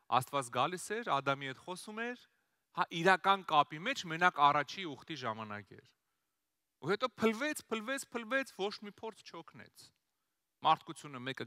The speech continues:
գնում էր պղծության, ձգտում էր պղծության, մարդը ինքը իրանով ներսից ինքը պիղծին ավելի ա վազում, քան թե սուրբին։ Դա իր մեջ այդ պիղծ բնությունն ա դրել սատանան։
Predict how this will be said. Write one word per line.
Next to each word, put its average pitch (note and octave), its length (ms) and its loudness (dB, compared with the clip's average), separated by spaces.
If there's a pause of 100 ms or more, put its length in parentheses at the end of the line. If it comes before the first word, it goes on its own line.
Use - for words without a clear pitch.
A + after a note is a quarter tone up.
գնում D#3 240 -8
էր A#3+ 140 -12
պղծության, A3+ 520 -10
ձգտում G3+ 380 -10
էր G3 100 -12
պղծության, F#3 560 -10 (340)
մարդը G3+ 380 6 (120)
ինքը F3+ 260 -8
իրանով G#3 360 -2 (120)
ներսից F#3 420 -8
ինքը G3+ 240 -6 (760)
պիղծին G3 440 -10 (100)
ավելի D3 280 -2
ա A#2+ 120 0
վազում, F3 360 -4
քան C#3+ 240 -8
թե D#3+ 80 -12
սուրբին։ - 400 -20 (640)
Դա F3 140 2
իր F3 140 4
մեջ F3 200 -6
այդ D#3+ 160 -8
պիղծ F#3 240 -8
բնությունն C#3 460 -12
ա F2+ 80 -8
դրել F2+ 220 -8
սատանան։ - 400 -20